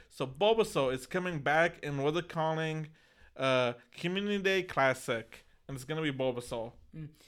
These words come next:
Speaker 2: Which, I'm gonna be real with you guys, I do not remember that conversation with Brandon at all.
Speaker 1: I,
Speaker 2: But
Speaker 1: I do remember saying, 'cause I was like, "Watch it, especially some Megas are gonna get another Community Day if they have one." And Bulbasaur does have a Mega.
Speaker 2: Mm-hmm.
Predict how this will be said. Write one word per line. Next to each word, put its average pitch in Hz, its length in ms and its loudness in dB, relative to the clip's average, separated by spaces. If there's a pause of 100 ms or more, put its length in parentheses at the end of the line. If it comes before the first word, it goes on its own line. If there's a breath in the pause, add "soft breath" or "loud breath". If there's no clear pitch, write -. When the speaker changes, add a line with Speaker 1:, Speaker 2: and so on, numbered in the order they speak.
(300 loud breath)
Speaker 2:
Which, 147 260 -2
I'm 160 120 -2
gonna 175 100 2
be 160 120 2
real 139 180 2
with 143 100 -4
you 147 80 -8
guys, 143 100 -6
I 131 120 -4
do 135 140 -4
not 127 220 -6
remember 127 340 -6
that 113 140 -10
conversation 120 480 -10
with 117 140 -10
Brandon 117 380 -10 (120)
at 120 220 -6
all. 113 360 -12 (1160 soft breath)
Speaker 1:
I, 175 80 -2
Speaker 2:
But - 140 -4
Speaker 1:
I 170 100 0
do 185 160 4
remember 175 260 0
saying, 151 240 0
'cause 143 140 -2
I - 20 4
was 160 100 2
like, 156 200 0
"Watch 156 180 -2
it, 147 140 0
especially 185 420 -4
some 160 320 -2
Megas 139 460 2
are 139 80 -6
gonna 135 180 -4
get 135 140 -2
another 131 340 0
Community 131 420 -6
Day 120 300 0 (240 loud breath)
if 135 160 -4
they 131 120 -2
have 131 280 0
one." 120 140 -6
And 123 280 -2
Bulbasaur 160 380 0
does 123 160 -2
have 143 140 -4
a 151 40 -10
Mega. 165 360 -6 (240)
Speaker 2:
Mm-hmm. 147 220 -8